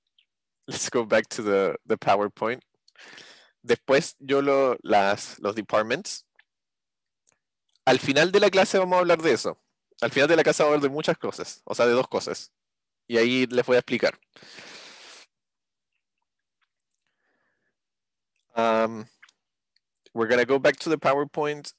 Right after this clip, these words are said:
and we, I think we're gonna watch a video now. Ah, lo que les decía, después yo en un documento separado les voy a subir a, a Edmodo los departments y con una pequeña descripción para que lo tengan igual.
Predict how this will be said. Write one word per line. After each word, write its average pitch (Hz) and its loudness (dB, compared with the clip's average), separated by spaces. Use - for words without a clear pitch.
and 117 0
we, 117 -12
I 110 -4
think 147 -12
we're 180 -4
gonna 139 0
watch 120 -2
a 120 -4
video 117 -4
now. 64 -14
Ah, 139 4
lo 135 2
que 123 2
les 113 0
decía, 151 2
después 151 2
yo 151 2
en 151 -2
un 156 -2
documento 139 -4
separado 117 2
les 131 0
voy 135 0
a 131 4
subir 135 -4
a, 123 2
a 110 2
Edmodo 117 -4
los 120 0
departments 143 -4
y 120 -6
con 123 -2
una 127 -2
pequeña 127 -2
descripción - -4
para 101 -2
que 104 -4
lo 104 -2
tengan 107 -4
igual. 92 -12